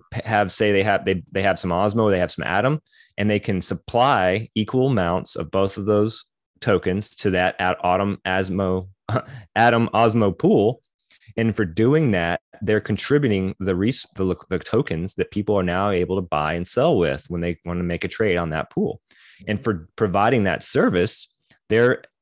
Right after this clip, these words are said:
given a share of the fees and of the, um, and of the activity that, that, that pool generates, right? So it's, so it's a fee sharing model. So there's, this is how these ecosystems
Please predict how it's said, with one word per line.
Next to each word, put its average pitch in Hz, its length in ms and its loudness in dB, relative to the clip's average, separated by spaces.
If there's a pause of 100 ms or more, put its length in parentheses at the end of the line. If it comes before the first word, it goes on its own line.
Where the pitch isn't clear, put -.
(120)
given 104 300 0
a 104 60 2
share 95 400 0
of 98 100 -2
the 101 100 -2
fees 90 760 -4 (500)
and 92 500 -2
of 87 400 0
the, 90 240 0
um, 78 420 0 (220)
and 98 140 0
of 95 100 0
the 95 140 2
activity 117 400 0
that, 95 260 -2
that, 98 160 -2
that 98 180 0
pool 107 200 0
generates, 101 680 -2
right? 92 180 0
So 95 100 -2
it's, 87 100 -6
so 90 80 -2
it's 82 100 -4
a 85 60 -8
fee 135 260 2
sharing 85 460 -2
model. 73 420 -6 (560)
So 143 160 2
there's, 139 420 2 (1000)
this 143 180 0
is 156 100 0
how 151 180 4
these 120 340 0 (640)
ecosystems 113 760 0